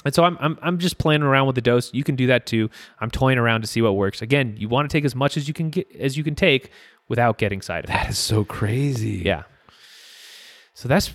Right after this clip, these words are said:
Speaker 1: kind of the deal
Speaker 2: Wow.
Speaker 1: with, with Rappa. I don't, yeah, that's, that's pretty much the, the
Speaker 2: And
Speaker 1: story.
Speaker 2: you've never experienced any of those hardcore symptoms?
Speaker 1: Personally, I have not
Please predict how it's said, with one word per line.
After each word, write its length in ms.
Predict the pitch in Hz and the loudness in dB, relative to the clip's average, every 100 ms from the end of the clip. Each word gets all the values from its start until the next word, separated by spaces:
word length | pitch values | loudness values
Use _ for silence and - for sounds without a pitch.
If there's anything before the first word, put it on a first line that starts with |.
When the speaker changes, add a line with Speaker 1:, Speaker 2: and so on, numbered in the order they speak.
| - | -10
Speaker 1:
kind 220 | - 170 | -4 -2
of 60 | 220 | -2
the 60 | 98 | -4
deal 440 | - 156 71 - - - - - - - - - | -2 0 -2 -4 -16 -18 -14 -10 -10 -14 -18 -10
Speaker 2:
Wow. 500 | 82 98 104 101 82 | 0 2 4 2 0
Speaker 1:
with, 120 | 107 | -4
with 60 | - | 0
Rappa. 300 | 110 117 85 | 0 0 -2
I 120 | 85 | -4
don't, 200 | 107 139 _ _ - | -6 -8 _ _ -12
yeah, 280 | 107 127 95 | -4 -2 -2
that's, 240 | 101 - | -6 -8
that's 220 | 113 - | -8 -10
pretty 220 | - 123 | -8 -6
much 260 | 131 113 - | -4 -6 -6
the, 240 | - 98 - _ _ _ _ _ _ _ _ _ _ - | -4 -4 -6 _ _ _ _ _ _ _ _ _ _ 0
the 80 | 127 | 2
Speaker 2:
And 80 | |
Speaker 1:
story. 340 | 117 113 120 98 | 2 2 0 2
Speaker 2:
you've 220 | 143 160 | 2 2
never 600 | 131 131 139 147 143 135 | 4 4 6 6 6 4
experienced 720 | 123 117 - 135 123 120 107 - | 2 0 0 2 4 4 2 0
any 220 | 113 113 | 2 4
of 120 | 104 | 4
those 200 | 101 95 | 4 2
hardcore 1160 | - - - 110 101 92 - 87 82 76 87 - | 0 -8 0 2 2 0 0 2 2 0 -4 -12
symptoms? 1160 | - - - 90 - 78 71 - - - - - | -8 -4 -2 -2 -4 -6 -6 -6 -6 -8 -10 -4
Speaker 1:
Personally, 400 | - 220 - 185 | 0 2 2 4
I 120 | 147 | 4
have 120 | 143 | 4
not 280 | 120 107 85 | 0 -6 -6